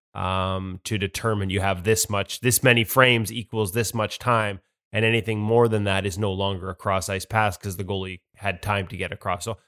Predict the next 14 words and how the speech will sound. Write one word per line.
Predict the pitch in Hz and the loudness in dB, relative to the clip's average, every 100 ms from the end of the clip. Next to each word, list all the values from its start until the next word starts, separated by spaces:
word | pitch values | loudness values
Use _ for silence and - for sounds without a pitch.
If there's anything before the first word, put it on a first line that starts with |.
| _ | _
things | 180 165 | 4 6
like | 170 151 | 6 6
that | 143 135 - | 6 6 4
that | 120 | 4
go | 117 113 | 6 8
into, | 113 104 113 107 | 6 2 0 0
to | - 120 | -2 -8
creating, | - 127 123 123 120 120 107 | 0 4 4 4 0 -4 -4
you | 127 | 0
know, | 107 | 2
what | 107 | 4
I | 113 | 4
think | 123 104 | 2 -2
is, | 107 98 | -4 -8